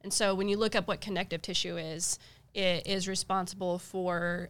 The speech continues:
um, nerve innervation, heat formation, transportation of nutrients. It's, it's responsible for, it innervates every organ of the body, connective tissue does. And, uh,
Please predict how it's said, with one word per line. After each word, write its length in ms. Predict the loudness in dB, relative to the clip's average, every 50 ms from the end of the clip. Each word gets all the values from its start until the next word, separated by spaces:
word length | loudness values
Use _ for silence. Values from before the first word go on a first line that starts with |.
| -4
um, 340 | -2 0 0 0 0 -2 0
nerve 220 | 0 0 0 0
innervation, 800 | -2 -2 -2 -2 -2 0 0 0 0 -2 -2 -2 -2 -2 -4 -4
heat 320 | -6 -8 -8 -6 -8 -8 -8 -10
formation, 880 | -8 -6 -4 -2 -2 -2 -2 -2 -2 0 -2 -2 -2 -2 -4 -4 -6 -6 -8
transportation 760 | -6 -6 -4 -4 -4 -6 -10 -12 -8 -6 -4 -4 -2 -2 -2
of 160 | -4 -4 -4
nutrients. 640 | -4 -4 -4 -4 -4 -4 -4 -4 -2 -4 -4 -6 -4
It's, 180 | -4 -6 -6 -6 -6
it's 260 | -8 -6 -6 -4 -4
responsible 560 | -2 -2 -2 0 0 -2 0 -2 -2 -4 -6
for, 380 | -6 -4 -4 -2 -2 -2 -4 -6 -10 -18 -14 -4
it 80 | -2 0
innervates 500 | 2 2 2 2 0 0 0 0 -2 -4 -4
every 240 | -2 -2 -2 -2 -4
organ 320 | -2 -4 -4 -4 -2 -4
of 100 | -4 -4
the 80 | -4 -6
body, 400 | -6 -6 -6 -6 -8 -8 -10 -12 -12
connective 380 | -10 -8 -6 -6 -6 -8 -10 -12
tissue 260 | -8 -8 -8 -8 -8
does. 380 | -8 -10 -8 -4 -2 -2 -2 -2 -6 -16 -18 -18 -18 -20 -20 -10 _
And, 400 | -2 0 2 2 0 0 -2 -4
uh, 360 | -4 -2 -2 -2 -2 -4 -4